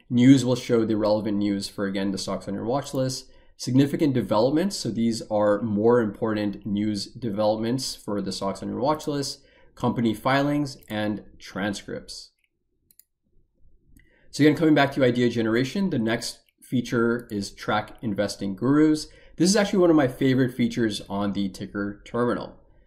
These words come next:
So you can see here, we have split it into four sections: growth at a reasonable price, value, aggressive growth, and other investing strategies. So these are some of the top investing firms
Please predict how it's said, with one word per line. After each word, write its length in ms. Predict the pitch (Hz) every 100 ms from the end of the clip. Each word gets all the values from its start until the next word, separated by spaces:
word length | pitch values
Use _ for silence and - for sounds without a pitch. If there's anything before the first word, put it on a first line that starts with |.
| _ _
So 140 | - 147
you 60 |
can 120 | 170
see 240 | 165 214 185
here, 240 | 185 175
we 160 | 143 135
have 160 | 131
split 320 | - - 143 151
it 100 | 151
into 260 | 127 127
four 520 | 107 - 127 131 131 -
sections: 680 | - 107 - 135 160 185 - _ _ _
growth 360 | - 117 135 160
at 100 | 135
a 80 | 123
reasonable 380 | 117 113 107
price, 580 | 95 160 165 165 - - _ _ -
value, 720 | 107 - 120 131 135 135 135 -
aggressive 500 | 120 98 113 - 117
growth, 360 | 104 104 104 -
and 180 | 110 98 -
other 380 | 107 113 117
investing 640 | 113 101 95 95 90 101 95
strategies. 800 | - 104 110 107 95 90 - - _ _ _ _
So 140 | -
these 140 | 165 208
are 80 |
some 220 | 233 208 185
of 100 | 143
the 240 | 151 135
top 540 | - - 147 160 - -
investing 520 | 127 117 117 - 120
firms 480 | - 117 107 110